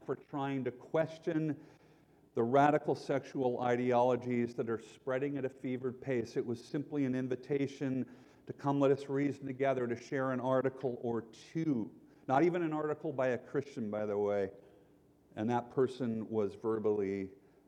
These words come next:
attacked. You see, when we hear these things and we see them, we need to remember what Jesus said in John fifteen eighteen. "If the world hates you and my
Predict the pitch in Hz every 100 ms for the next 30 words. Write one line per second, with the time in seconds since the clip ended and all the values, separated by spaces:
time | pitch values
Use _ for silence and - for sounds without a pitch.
0 | - - - 117 110 92 - - - _
1 | _ _ _ _ _ _ _ _ _ _
2 | _ - - - 127 - 156 143 - -
3 | 139 139 147 135 - 185 185 165 151 -
4 | 160 135 120 131 127 120 - - 156 143
5 | 135 123 120 117 127 147 143 - 131 123
6 | 127 123 127 113 104 127 127 127 - 135
7 | 117 110 107 113 120 117 - 120 - 120
8 | 107 113 113 123 110 104 - - - 117
9 | 131 123 139 135 123 - 165 170 165 -
10 | 123 110 117 139 - - _ _ _ _
11 | _ - 110 120 131 131 131